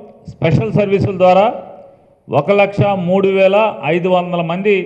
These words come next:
స్పెషల్ ద్వా-, సర్వీసుల ద్వారా పండక్కి ప్రయాణికుల్ని వారి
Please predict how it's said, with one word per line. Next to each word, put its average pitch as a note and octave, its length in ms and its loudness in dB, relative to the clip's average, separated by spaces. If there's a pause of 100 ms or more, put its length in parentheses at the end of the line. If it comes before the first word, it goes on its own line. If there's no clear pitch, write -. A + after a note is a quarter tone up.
(440)
స్పెషల్ G#3 440 -2
ద్వా-, G3+ 280 4
సర్వీసుల F3+ 420 -4
ద్వారా F3 260 2
పండక్కి E3+ 720 -6 (580)
ప్రయాణికుల్ని E3+ 920 -2 (460)
వారి C3+ 600 -2